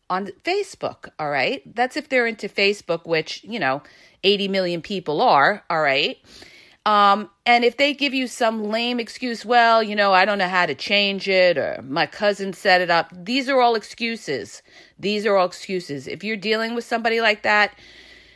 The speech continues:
you make sure that they put that status on single. And if they can't do it,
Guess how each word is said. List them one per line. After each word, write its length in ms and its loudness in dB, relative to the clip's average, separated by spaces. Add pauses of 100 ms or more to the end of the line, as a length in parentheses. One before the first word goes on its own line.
(160)
you 200 -6
make 240 0
sure 240 -2
that 120 -8
they 140 4
put 220 -4
that 180 0
status 480 2
on 220 -2
single. 580 -4
And 160 -2
if 140 -8
they 140 4
can't 400 -2
do 200 -2
it, 180 4